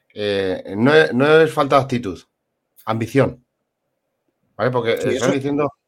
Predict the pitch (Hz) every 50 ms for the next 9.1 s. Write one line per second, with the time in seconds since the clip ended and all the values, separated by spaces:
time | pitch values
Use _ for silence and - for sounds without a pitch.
0 | _ _ - 120 123 113 117 135 151 151 135 139 143 127 139 139 127 131 120 107
1 | 113 101 - - - 113 120 135 127 107 - - _ _ _ - 135 131 156 151
2 | 143 123 - - 131 120 98 - - _ _ _ _ _ _ _ _ _ - -
3 | - 123 117 104 110 135 139 160 156 147 147 156 139 143 143 139 - - - -
4 | 175 - - 165 165 151 165 156 143 - - 135 143 147 - 170 151 - 147 -
5 | - - 127 123 - - 131 127 - 127 113 117 113 104 - 101 92 87 - _
6 | 107 120 120 113 117 139 143 127 127 113 107 107 104 104 101 131 139 156 170 165
7 | - - 156 151 170 160 135 147 - - 165 151 127 120 120 123 117 107 107 139
8 | 139 127 139 143 151 143 143 143 143 160 143 147 151 - 131 165 165 156 143 127
9 | 117